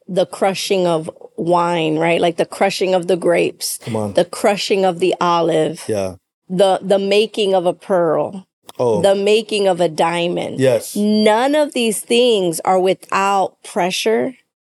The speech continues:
Speaker 1: without that rough sand,
Speaker 2: Mm.
Speaker 1: without the rough, you
Speaker 2: Without
Speaker 1: know,
Speaker 2: the crushing.
Speaker 1: crushing,
Speaker 2: With-,
Speaker 1: right?
Speaker 2: without someone's foot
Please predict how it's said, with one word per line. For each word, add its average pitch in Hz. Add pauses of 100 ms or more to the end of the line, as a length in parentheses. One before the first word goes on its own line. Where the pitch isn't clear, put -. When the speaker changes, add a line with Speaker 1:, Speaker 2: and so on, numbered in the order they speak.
(800)
Speaker 1:
without 196 (160)
that 180
rough 190
sand, 220
Speaker 2:
Mm. 107 (280)
Speaker 1:
without 208
the 196
rough, 196 (180)
you 214
Speaker 2:
Without -
Speaker 1:
know, 190
Speaker 2:
the -
crushing. 151
Speaker 1:
crushing, 269
Speaker 2:
With-, -
Speaker 1:
right? 254
Speaker 2:
without 202
someone's 143
foot -